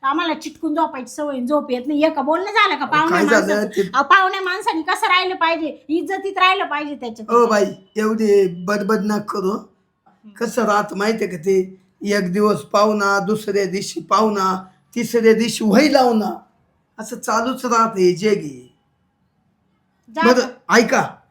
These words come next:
Speaker 2: तुमच्या नवऱ्याला काहीही सांगू नका.
Speaker 1: हम्म.
Speaker 2: तुमचा नवरा जर फिरून आला ना,
Speaker 1: हम्म.
Speaker 2: तर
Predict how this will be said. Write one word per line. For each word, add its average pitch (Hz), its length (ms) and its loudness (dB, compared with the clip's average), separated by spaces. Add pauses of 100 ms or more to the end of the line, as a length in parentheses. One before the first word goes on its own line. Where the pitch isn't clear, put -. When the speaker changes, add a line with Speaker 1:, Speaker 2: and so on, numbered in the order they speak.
(260)
Speaker 2:
तुमच्या 208 280 -4
नवऱ्याला 208 440 4
काहीही 220 460 2
सांगू 190 340 -2
नका. 156 260 -6
Speaker 1:
हम्म. - 340 -16
Speaker 2:
तुमचा 220 260 2
नवरा 214 340 4
जर 202 480 -4
फिरून 214 340 0
आला 208 240 2
ना, 233 100 4
Speaker 1:
हम्म. - 420 -8
Speaker 2:
तर 202 200 -8